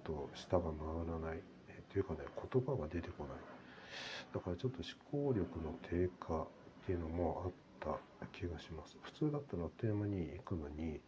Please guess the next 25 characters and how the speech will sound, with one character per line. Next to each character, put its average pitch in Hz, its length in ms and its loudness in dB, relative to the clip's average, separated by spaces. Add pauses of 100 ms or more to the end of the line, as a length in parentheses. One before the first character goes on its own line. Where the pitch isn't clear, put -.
(540)
あ 98 40 -4
の、 95 260 2
も 92 180 4
の 117 80 2
す - 100 -12
ご 156 140 6
い 90 80 4
ね、 76 340 0
時 95 140 -6
間 90 220 0
か - 80 -6 (160)
か 85 60 2
る 78 100 2
ん 76 80 -6
で 82 160 -12
す - 180 -16
よ。 65 100 -4 (1300)
だ - 80 -4
か - 140 -6
ら、 80 80 -2
う - 20 -2 (680)
ん、 82 480 -4
ち - 80 -8
ょ 120 40 0
っ - 20 -4